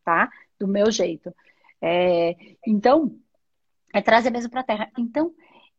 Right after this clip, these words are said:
é meio que isso, assim. Então, tem nada errado com o virginiano. O virginiano é perfeito, ele é ótimo pra apontar os erros. E é bom isso. Tem que tomar cuidado pra não ser a chata que só aponta os erros,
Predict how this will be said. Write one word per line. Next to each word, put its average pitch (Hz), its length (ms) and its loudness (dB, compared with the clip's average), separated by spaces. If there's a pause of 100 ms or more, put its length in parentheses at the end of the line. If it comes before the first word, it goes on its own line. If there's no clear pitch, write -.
é 254 100 -4
meio 294 300 2
que 262 400 -6
isso, 226 200 -12
assim. 202 220 -8
Então, 196 220 -6
tem 240 140 2
nada 262 260 4
errado 254 300 4
com 226 80 -12
o - 20 -8
virginiano. 190 600 -6
O 175 40 -12
virginiano 175 420 -10
é 156 60 -10
perfeito, 196 760 -4
ele 175 160 -6
é 180 80 0
ótimo 214 480 2
pra 196 160 -6
apontar 185 400 -10
os 170 140 -16
erros. 180 400 -12 (400)
E 220 140 2
é 233 40 2
bom 240 440 2
isso. 233 480 -14 (100)
Tem 226 100 -12
que 202 40 -20
tomar 247 180 -2
cuidado 262 260 -4
pra 311 100 -4
não 277 80 -8
ser 294 80 -4
a 285 80 -2
chata 277 380 -8
que - 80 -20
só 302 100 -4
aponta 285 300 -8
os 392 80 -12
erros, 180 220 -10